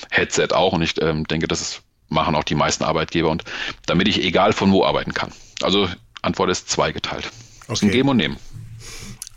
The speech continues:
Speaker 2: Für welche Use Cases gibt es schon gute, gute Software? Oder was sind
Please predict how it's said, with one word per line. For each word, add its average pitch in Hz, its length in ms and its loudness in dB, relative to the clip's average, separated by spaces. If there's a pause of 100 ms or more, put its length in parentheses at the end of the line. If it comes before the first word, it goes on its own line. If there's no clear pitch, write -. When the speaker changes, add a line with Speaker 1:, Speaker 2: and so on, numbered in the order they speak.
(160)
Speaker 2:
Für 110 600 4
welche 123 520 4
Use 113 440 2
Cases 107 720 2 (1080)
gibt - 240 -2
es 104 100 2
schon 107 280 0
gute, 95 560 2
gute 95 180 -4
Software? - 460 -2
Oder 87 160 0
was 95 160 0
sind 98 300 -2